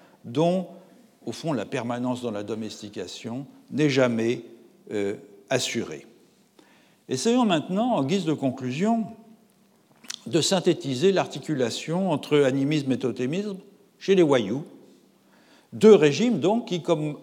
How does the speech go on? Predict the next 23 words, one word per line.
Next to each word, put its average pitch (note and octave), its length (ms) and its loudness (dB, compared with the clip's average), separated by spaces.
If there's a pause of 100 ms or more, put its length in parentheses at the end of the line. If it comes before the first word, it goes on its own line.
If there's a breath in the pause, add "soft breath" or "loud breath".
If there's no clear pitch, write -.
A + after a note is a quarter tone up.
(120)
euh, B2+ 260 0 (540)
on A#2+ 100 -4
vient A#2 200 -4
de G2+ 80 -8
le G#2 80 -2
voir, A2 500 -2 (720 loud breath)
se D3 280 0
superposent F3+ 920 0
assez D#3+ 260 -2
nettement C3+ 840 -4 (680 soft breath)
aux C3 140 4
deux D#3+ 180 10
formes E3 260 4
de C3 60 2
relations B2+ 580 2
entre A2 180 -4
humains C3+ 220 0
et B2 60 0
non-humains A2+ 500 -4
correspondant A#2 840 -8 (180)
à C3+ 80 -4
la A2 120 -2
chasse - 520 -8